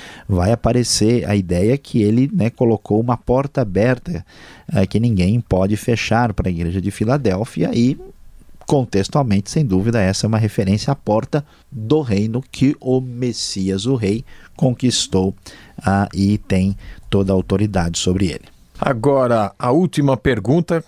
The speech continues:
Speaker 2: capítulo três de Apocalipse, verso dez. Esta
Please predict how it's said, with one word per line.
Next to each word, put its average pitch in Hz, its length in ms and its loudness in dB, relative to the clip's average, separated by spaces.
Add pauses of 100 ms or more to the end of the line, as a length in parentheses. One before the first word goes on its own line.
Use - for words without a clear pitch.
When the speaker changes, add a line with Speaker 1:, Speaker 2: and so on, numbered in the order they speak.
(140)
Speaker 2:
capítulo 107 480 -2
três 127 340 0
de - 60 -4
Apocalipse, 151 720 0
verso 120 580 -2
dez. 117 680 -2 (360)
Esta 208 480 -2